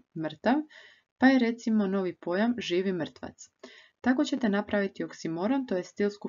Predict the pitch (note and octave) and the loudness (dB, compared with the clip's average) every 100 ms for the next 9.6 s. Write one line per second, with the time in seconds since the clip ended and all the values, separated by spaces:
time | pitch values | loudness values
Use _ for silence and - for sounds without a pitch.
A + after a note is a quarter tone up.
0 | - D3+ - G3+ B3+ B3+ F3+ F3+ G3+ G3 | -6 -6 -2 0 0 0 -2 -2 -4 -6
1 | E3 D#3 F3 G#3 G#3 D#3+ D#3+ - F#3 F#3 | -6 -4 -2 0 0 -2 -6 -6 -4 -2
2 | F#3 F3 C#3+ - - - - _ _ - | -2 -2 -4 -4 -10 -10 -14 _ _ -20
3 | - _ _ A3+ A3+ G#3 F#3 - F3+ F3+ | -20 _ _ 2 4 2 -2 -2 -2 0
4 | E3+ D#3 D#3 - _ _ - E3 - D#3 | -2 -6 -10 -12 _ _ 0 0 0 -6
5 | D3+ E3 F#3 B3+ - _ _ _ _ D#3 | -6 -2 0 0 -2 _ _ _ _ -4
6 | F#3 F3 D#3 D3+ D#3 - - B3 D#4 _ | -2 0 -2 -2 -4 -6 0 0 0 _
7 | _ _ _ - E3+ - D#3+ D3+ - D#3 | _ _ _ -2 -2 0 -4 -4 -4 -4
8 | D#3 - C#4+ D4+ _ _ B3+ B3+ A3 F#3 | 0 2 2 0 _ _ 2 4 2 -2
9 | F#3+ F#3+ D#3 C#3 - - | 0 -2 -2 -4 -4 -10